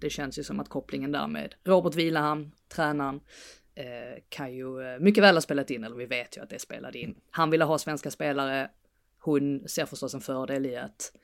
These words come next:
Speaker 1: arbeta med en svensk tränare, så att jag tror att det kan bli, eh, riktigt bra.
Speaker 2: Mm. Och Madeleine Janogy också då, som har flyttat till Fiorentina istället, och liksom den gemensamma nämnaren här, att det här är ju inte klubbar som kanske spelar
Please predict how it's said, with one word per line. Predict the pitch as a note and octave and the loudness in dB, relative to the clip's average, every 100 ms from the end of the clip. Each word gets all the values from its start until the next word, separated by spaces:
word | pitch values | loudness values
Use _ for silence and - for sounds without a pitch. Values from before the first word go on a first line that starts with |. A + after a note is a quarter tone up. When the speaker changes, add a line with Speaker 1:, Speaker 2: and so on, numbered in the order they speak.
| _ _ - | _ _ -8
Speaker 1:
arbeta | C3+ B2 B2 - - C#3 B2+ | -4 -2 -4 -4 -2 -2 0
med | C#3+ B2+ | -2 -2
en | B2+ | -6
svensk | - B2 B2+ - | -6 -6 -8 -10
tränare, | - D#3 D3+ C#3+ - | -2 0 2 0 -6
så | - - | -8 -8
att | - - | -8 -10
jag | - | -12
tror | - F#4+ | -4 -2
att | - | -2
det | |
kan | F#3 F3 C4 | -2 0 2
bli, | A#3+ G#3 F#3+ | 4 4 4
eh, | F3+ E3 D#3+ | 2 0 0
riktigt | E3+ D#3+ C#3+ | -2 -4 -2
bra. | A#3+ - _ _ _ | -2 -2 _ _ _
Speaker 2:
Mm. | C3+ B2+ C#3 _ _ _ _ _ _ - | -8 -8 -8 _ _ _ _ _ _ -10
Och | D3 | 0
Madeleine | D#3+ D3+ D#3 D#3+ | 2 4 4 6
Janogy | D#3 D#3+ C#3+ B2 | 4 4 4 4
också | D3+ C#3+ - D3 | 2 2 2 2
då, | C3 | 2
som | - C3 | 0 0
har | B2 B2+ | 2 2
flyttat | A2 C3+ A#2 A2+ | 2 -2 -2 -2
till | C3 A2+ | -2 0
Fiorentina | C3 B2 B2 - C#3+ C#3 C3 | 2 2 2 2 2 2 0
istället, | C3 D3 C3+ B2 A#2+ | 0 2 2 2 0
och | C3 | 0
liksom | B2 C3+ A#2+ | 0 0 -2
den | A#2+ B2 | 0 0
gemensamma | B2 B2+ A#2 A#2+ | 0 0 0 -2
nämnaren | A#2+ B2+ B2 A2+ C3 C#3 | 0 2 2 0 0 0
här, | A2 | -2
att | A2 | 2
det | |
här | A2 | 2
är | |
ju | C3+ | 2
inte | C#3+ | -4
klubbar | B2 C3+ A2+ A2 | -2 0 0 -2
som | A2+ | -2
kanske | A2+ G2+ | -4 -4
spelar | - A#2 A2 G#2 | -2 0 0 -2